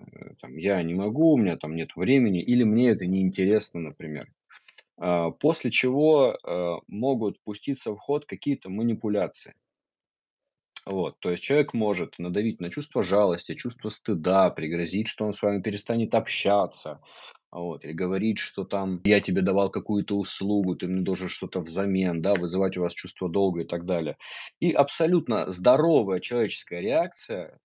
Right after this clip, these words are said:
то есть если, э, это всё происходит, и вы сказали, что, ну, в таком контексте разговор поддерживать не надо, после этого может быть применена агрессия. Она может быть применена как... э,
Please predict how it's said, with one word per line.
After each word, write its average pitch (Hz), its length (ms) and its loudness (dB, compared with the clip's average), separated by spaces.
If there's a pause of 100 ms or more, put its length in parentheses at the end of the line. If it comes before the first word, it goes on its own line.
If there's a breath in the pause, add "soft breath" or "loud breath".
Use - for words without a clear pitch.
то 78 60 -18
есть - 200 -18
если, 101 500 -4 (240)
э, 80 720 -8
это 95 160 -10
всё 101 200 -4
происходит, 123 720 -2
и 107 80 -4
вы 110 120 0
сказали, 107 540 2
что, 82 440 -8 (160)
ну, 90 320 -12 (160)
в - 160 -20
таком 107 340 2
контексте 95 580 -4
разговор 90 440 0
поддерживать 85 640 -4
не 101 120 -6
надо, 147 360 0 (600 loud breath)
после 139 460 4
этого 107 300 0
может 113 400 -2
быть - 180 -10
применена 104 580 -4
агрессия. 98 640 -6
Она 95 160 -6
может 87 260 -6
быть 82 180 -10
применена 90 540 -2
как... - 320 -6
э, 82 320 0